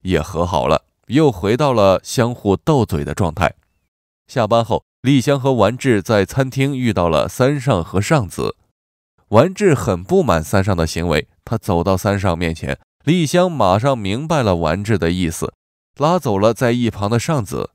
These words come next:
上子有点没搞清楚状况，三上和丸治的话题里则是李美。三上其实心里很清楚，李美喜欢的人就是他，但李美一直在逃避，不然他早就表明态度了。丸治说：“这是三上滥交的结果。”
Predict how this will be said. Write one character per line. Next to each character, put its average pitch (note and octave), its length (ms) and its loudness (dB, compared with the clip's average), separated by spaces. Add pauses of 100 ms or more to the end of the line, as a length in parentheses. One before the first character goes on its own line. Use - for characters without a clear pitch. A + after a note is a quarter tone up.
(140)
上 G3 320 0
子 F#2+ 220 -2
有 A2 140 2
点 F#2 180 0
没 F2+ 240 -2
搞 D#2+ 240 2
清 C3+ 240 -4
楚 F#2+ 180 -4
状 G#2 220 0
况， E2+ 240 -2 (180)
三 F3 240 0
上 D#3+ 140 0
和 C3+ 120 0
丸 C3+ 220 -2
治 D#3 140 -2
的 C#3 80 0
话 C3+ 240 -2
题 A2 180 -2
里 F#2 160 -2
则 F2+ 200 -4
是 F#2+ 160 -4
李 E2 180 -2
美。 C#2+ 220 -6 (260)
三 C3 240 -2
上 A#2 180 0
其 G#2 160 -4
实 G2+ 140 -4
心 A#2+ 260 -4
里 F#2 140 -2
很 D#2 160 -4
清 F#2 240 -6
楚， D#2 240 0 (360)
李 C3 220 2
美 F#3 220 0
喜 E2+ 280 -2
欢 G#2 140 0
的 G#2+ 120 0
人 F#2 160 0
就 C3 240 0
是 D#2+ 120 -4
他， F2 260 2 (220)
但 B2+ 240 0
李 A#2 200 0
美 G#2 180 0
一 B2 180 2
直 A2 140 -6
在 G#2 160 2
逃 - 300 -2
避， G2 280 0
不 D#3 120 -2
然 D3+ 120 4
他 E3 140 2
早 E2 260 0
就 D3 160 0
表 F2 240 2
明 E2+ 200 -2
态 F#2+ 280 0
度 D2 140 -2
了。 - 140 -2 (420)
丸 G2+ 180 2
治 A#2+ 160 2
说： G2 220 2 (200)
“这 D#3+ 140 0
是 C3+ 160 0
三 D3+ 240 2
上 C#3 220 0
滥 B2+ 180 4
交 A#2 120 2
的 A2+ 120 2
结 F#2 160 2
果。” C#2 320 -2